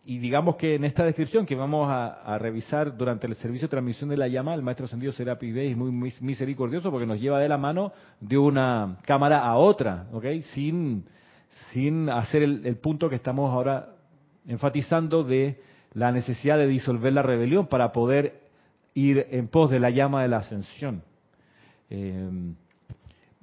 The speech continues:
atención con que una estrategia de la personalidad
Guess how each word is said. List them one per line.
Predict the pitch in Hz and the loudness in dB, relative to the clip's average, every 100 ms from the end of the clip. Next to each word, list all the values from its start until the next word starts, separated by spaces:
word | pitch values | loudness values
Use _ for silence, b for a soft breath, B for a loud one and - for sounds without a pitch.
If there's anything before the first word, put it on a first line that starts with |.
| _ - _ | _ -20 _
atención | 117 117 113 110 - 233 247 | -4 -2 -2 -4 -2 0 0
con | 214 156 147 | 0 0 0
que | 120 139 139 127 127 - _ _ _ _ _ - | -2 0 2 2 -2 -10 _ _ _ _ _ -2
una | 147 220 226 220 | 0 2 4 2
estrategia | 185 143 - 143 - 180 202 - 196 | 2 -2 0 -2 0 0 0 2 4
de | |
la | 156 139 | 4 4
personalidad | 135 120 127 123 117 113 127 175 151 170 | 0 -2 -4 -2 0 2 2 2 0 -6